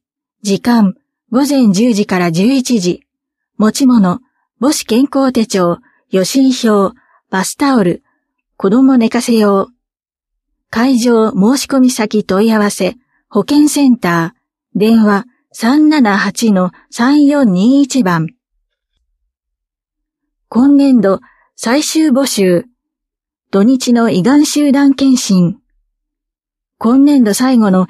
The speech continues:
胃がん検診者の募集です。がんの早期発見、早期治療のためには、症状がなくても定期的にがん検診を受けることが大切です。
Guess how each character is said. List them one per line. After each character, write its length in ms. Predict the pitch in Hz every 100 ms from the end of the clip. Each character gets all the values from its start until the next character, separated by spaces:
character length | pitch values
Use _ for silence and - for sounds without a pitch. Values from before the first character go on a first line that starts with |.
| _ -
胃 160 | 190
が 160 | 220 302
ん 80 | 294
検 260 | 277 269
診 200 | 285 285
者 160 | 269 202
の 120 | 180
募 100 | 175
集 260 | - 214 190
で 120 | 190
す。 160 | - _ _ _ _ _ _ _ _ _ -
が 160 | 247 277
ん 80 |
の 120 | 254 220
早 220 | 277 311
期 140 | 208
発 200 | 202 190 -
見、 300 | 220 208 185 - _ -
早 240 | - 302
期 160 | 285 196
治 120 | -
療 220 | 202 277
の 140 | 262 254
た 120 | 233
め 140 | 233
に 140 | 226 180
は、 200 | 170 - _ _ _ _
症 260 | - 247 311
状 200 | 330 285
が 140 | 226
な 120 | 233
く 80 | 247
て 120 | -
も 220 | 190 180 - - -
定 180 | 202 262
期 120 | -
的 260 | 226 226 208
に 220 | 208 220
が 180 | 185 262
ん 60 |
検 240 | 277 311 294
診 280 | 262 240 196
を 100 | 180
受 160 | 269
け 40 | 262
る 120 | 214
こ 100 | 190
と 160 | 214
が 140 | 185 175
大 200 | 175 202
切 260 | 214 -
で 120 | 180 190
す。 160 | -